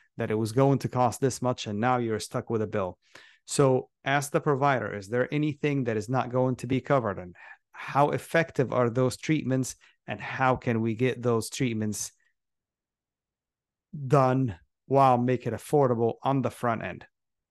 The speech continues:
Another thing that I would recommend most patients to do is to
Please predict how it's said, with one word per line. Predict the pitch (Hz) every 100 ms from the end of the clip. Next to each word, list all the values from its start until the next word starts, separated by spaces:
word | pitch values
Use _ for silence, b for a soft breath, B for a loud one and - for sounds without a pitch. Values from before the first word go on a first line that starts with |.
| _ _ _ _ _ b b b b
Another | 139 156 180
thing | 165 175 156
that | 131
I | 123
would | 127 127
recommend | 135 131 127 131 131 123 110 _ -
most | 127 131 143 135 - - - _ _ _ _ _ _ _ _ _ _ _ _ _ _ -
patients | 151 151 - 127 113
to | - 131
do | 113 160 143 117 117 B B B _ -
is | 151 -
to | - - 127 120 123 117